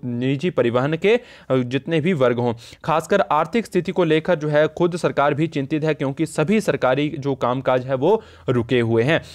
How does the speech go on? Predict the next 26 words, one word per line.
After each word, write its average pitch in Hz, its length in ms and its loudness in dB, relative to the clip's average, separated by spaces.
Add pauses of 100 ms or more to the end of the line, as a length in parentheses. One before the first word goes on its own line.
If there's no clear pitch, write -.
(160)
उसके 165 240 -2
बाद 196 200 2
अगर 202 160 2
हम 196 120 0
बात 170 220 0
करेंगे 185 540 2
कि 175 140 -4
बसें 151 420 0
छब्बीस 160 460 -4
के 175 240 0
बाद 156 200 0
चलेंगी, 151 380 -2
देखिए 151 220 -2
जैसे 139 260 -2
सरकार 160 320 0
के 170 120 0
आदेश 151 380 -2
है 139 180 4
कि 175 200 -2 (260)
कर्फ्यू 147 280 -2
को 190 100 0
जो 156 80 -2
है 151 100 2
वो 151 120 -2
तीन 151 240 -2
चार 156 300 2